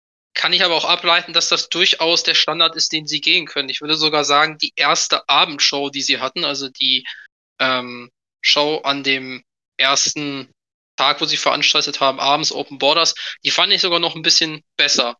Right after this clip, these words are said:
Ich würde sagen, diese Show hier war auf einem Niveau mit der Asteria Damenshow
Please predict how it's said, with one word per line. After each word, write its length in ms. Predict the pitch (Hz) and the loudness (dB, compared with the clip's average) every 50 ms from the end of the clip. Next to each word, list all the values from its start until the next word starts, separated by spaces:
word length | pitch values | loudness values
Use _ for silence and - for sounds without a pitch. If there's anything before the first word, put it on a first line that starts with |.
| _ _ | _ _
Ich 140 | - 139 - | -12 -10 -8
würde 120 | 143 143 | -6 -4
sagen, 280 | 135 147 143 143 143 139 | 0 2 2 2 0 0
diese 280 | 135 - 165 160 170 160 | -2 0 0 2 2 2
Show 260 | - - 170 165 156 | 2 2 0 0 2
hier 160 | 160 160 147 | 2 2 2
war 220 | 151 147 147 151 - | 4 4 4 4 2
auf 180 | 143 - - | -2 -4 0
einem 280 | - 143 147 147 147 147 | 0 0 0 0 -2 -4
Niveau 460 | 147 147 143 139 139 143 143 143 143 | -2 -2 -2 -2 -2 0 0 0 0
mit 220 | 143 139 135 - - | 0 -4 -4 -2 0
der 320 | 143 135 135 135 131 127 - - - _ _ _ _ _ | 2 4 4 4 2 0 -2 -8 -20 _ _ _ _ _
Asteria 520 | - 135 - - - 139 135 135 135 123 123 | 0 0 2 2 2 2 2 2 2 0 0
Damenshow 640 | 123 123 120 123 127 123 - - 131 120 117 117 | 0 0 0 -2 0 0 0 0 0 -2 -6 -12